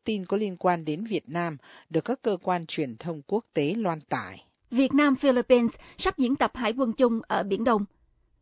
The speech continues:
Speaker 2: Việt Nam và Philippines dự định tiến hành các cuộc thao dượt hải quân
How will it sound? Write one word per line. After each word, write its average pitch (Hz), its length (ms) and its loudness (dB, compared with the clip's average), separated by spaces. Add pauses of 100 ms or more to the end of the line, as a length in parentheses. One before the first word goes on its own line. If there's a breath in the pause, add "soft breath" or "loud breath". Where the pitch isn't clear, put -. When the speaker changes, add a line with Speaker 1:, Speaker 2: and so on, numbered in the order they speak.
(140)
Speaker 2:
Việt 285 200 2
Nam 285 240 4
và 220 140 2
Philippines 226 540 0 (280 loud breath)
dự 247 120 6
định 214 240 4
tiến 302 180 2
hành 294 220 0
các - 160 -4
cuộc - 200 -2
thao 262 180 -4
dượt 202 240 -2
hải 220 180 -2
quân 233 280 4